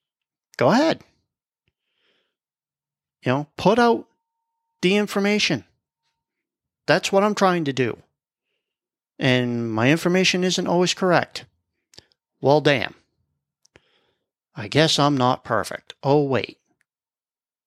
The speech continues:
Well, I can't say nobody is, because apparently some of you people are. So, anyway, I'm gonna get off my soapbox now. If you have any comments, questions, suggestions,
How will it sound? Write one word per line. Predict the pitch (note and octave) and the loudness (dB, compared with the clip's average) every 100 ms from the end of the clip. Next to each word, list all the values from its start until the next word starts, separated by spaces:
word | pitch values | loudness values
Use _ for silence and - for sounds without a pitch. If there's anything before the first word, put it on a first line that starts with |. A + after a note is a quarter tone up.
| _ _ _ - | _ _ _ 0
Well, | D3 C#3 C3 | 2 2 2
I | B2+ | 0
can't | - G#2+ - | 0 -2 0
say | D#3+ | 2
nobody | C#3+ E3 C3 G#2 | 2 2 0 -2
is, | G#2 A2 | -4 -6
because | C3 - C3+ | -6 -2 -4
apparently | - A3 G3+ C#3+ | 0 0 2 0
some | - C#3+ | 0 0
of | B2+ | 0
you | B2 | -2
people | A2+ - C#2+ | -4 -8 -8
are. | - - _ _ _ _ _ _ _ _ _ _ _ _ _ _ _ _ _ _ _ _ _ _ | -8 -12 _ _ _ _ _ _ _ _ _ _ _ _ _ _ _ _ _ _ _ _ _ _
So, | - C3 G2 - _ - | 0 0 0 -8 _ -2
anyway, | A3 E3+ C3+ - _ _ - | 0 2 0 -2 _ _ -8
I'm | D#3 | -4
gonna | D#3+ C3+ | -2 0
get | B2 | 0
off | A#2 B2 | 0 -4
my | A2 | -4
soapbox | A#2 - G#2+ G2 B2 | -4 -2 -4 -4 -8
now. | G#2 F2+ _ - _ _ _ _ A3+ | -8 -10 _ -20 _ _ _ _ -2
If | A#3 F#3 | 0 0
you | F3 | 2
have | D#3 D3+ C#3 - | 4 4 0 -4
any | C#3 C3+ A#2 _ - | -2 -2 -4 _ -4
comments, | C3+ B2+ A#2 - | -2 -2 -4 -6
questions, | - C3 - B2 G#2+ - | -2 -2 0 -8 -10 -14
suggestions, | - A#2+ A#2+ A2 - A2 G#2+ | -8 -6 -2 -2 0 -4 -6